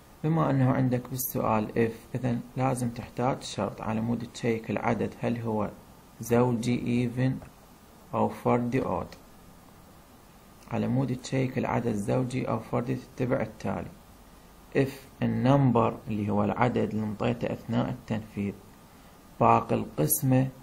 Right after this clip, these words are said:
من الاثنين يساوي، يساوي صفر. يعني مثلًا إذا انطيت النمبر بالتنفيذ ثمانية، ثمانية باقي القسمة من الاثنين،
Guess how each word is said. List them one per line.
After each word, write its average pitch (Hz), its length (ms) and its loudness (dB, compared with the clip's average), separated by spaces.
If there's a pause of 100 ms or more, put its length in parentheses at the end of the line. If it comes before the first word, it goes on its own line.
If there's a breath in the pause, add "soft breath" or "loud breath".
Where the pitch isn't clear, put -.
من 113 200 0
الاثنين 104 600 0 (1600)
يساوي، 135 680 2
يساوي 135 520 0
صفر. - 380 -4 (1700 loud breath)
يعني 120 360 2
مثلًا 123 600 -2
إذا 120 280 -2
انطيت 131 560 0
النمبر 117 640 2
بالتنفيذ 127 720 -2
ثمانية، 104 640 0 (1800)
ثمانية 127 480 6
باقي 127 440 2
القسمة 131 580 -2
من 123 100 2
الاثنين، 107 640 0